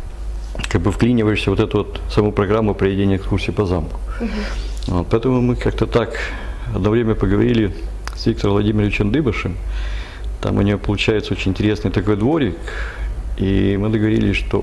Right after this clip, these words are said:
Speaker 1: он даёт согласие на использование этого дворика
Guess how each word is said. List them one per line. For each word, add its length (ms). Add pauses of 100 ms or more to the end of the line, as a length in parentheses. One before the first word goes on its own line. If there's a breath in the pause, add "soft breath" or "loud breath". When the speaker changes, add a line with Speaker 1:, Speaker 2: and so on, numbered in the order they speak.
Speaker 1:
он 260 (500)
даёт 280
согласие 580 (460 loud breath)
на 100
использование 500
этого 260
дворика 520